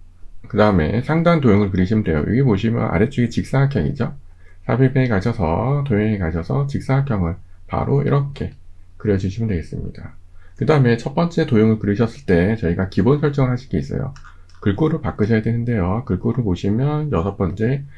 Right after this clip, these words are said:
굴림의 열여덟 이렇게 돼 있죠. 요거를 하시는 게 좀 편하십니다.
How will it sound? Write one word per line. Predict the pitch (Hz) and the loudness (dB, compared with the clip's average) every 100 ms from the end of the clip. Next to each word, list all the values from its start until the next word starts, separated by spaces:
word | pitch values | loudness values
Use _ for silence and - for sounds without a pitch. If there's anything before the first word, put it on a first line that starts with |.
| - | -16
굴림의 | - 107 127 123 | -2 0 2 2
열여덟 | 85 82 85 123 | 2 2 0 -2
이렇게 | - 95 | -4 -4
돼 | 90 | -6
있죠. | 69 80 101 139 - - - - - | -4 -6 -4 -4 -8 -14 -18 -16 -6
요거를 | 85 113 143 | -2 0 2
하시는 | 139 143 139 | 2 4 2
게 | 117 | 2
좀 | 120 127 | -2 -6
편하십니다. | 139 143 139 87 69 - - | -4 -6 -4 -6 -6 -8 -16